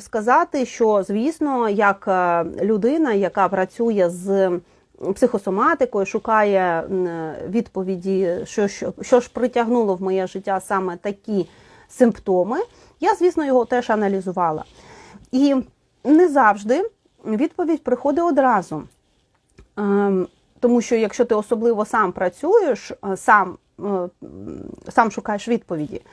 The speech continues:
е, підсвідомість, е, знаходить такі лазєєчки, де можна сховатися і не показувати те, що є насправді,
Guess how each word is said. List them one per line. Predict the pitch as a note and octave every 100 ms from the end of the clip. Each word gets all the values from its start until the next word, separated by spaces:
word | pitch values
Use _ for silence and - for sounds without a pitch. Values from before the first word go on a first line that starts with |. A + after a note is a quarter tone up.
| - - - - _ -
е, | - - _ - A3
підсвідомість, | C#4+ D4 D4+ A4 G4+ F4+ -
е, | C#4+ C#4 C4 B3+ A#3+ A3
знаходить | B3 B3+ F4+ D4 D#4 - B3+ A#3+
такі | A#3+ C4+ C4 A#3+
лазєєчки, | G3+ G#3+ A#3 G#4+ A4 F4+ - C#4+ C#4 C4
де | A3+ D4 E4+
можна | A#3+ A#3 G#3
сховатися | - A#3 D4+ F#4+ D4+ - A3+ G#3+ - - _ _ _ -
і | A4+
не |
показувати | B3 G#3 G3 E3+ F3+ E3 - D#3+
те, | - C4+ E4
що | - A#3 C4+
є | G#3 A3+
насправді, | G3 - - F#3+ G3+ G3 G3+ F#3+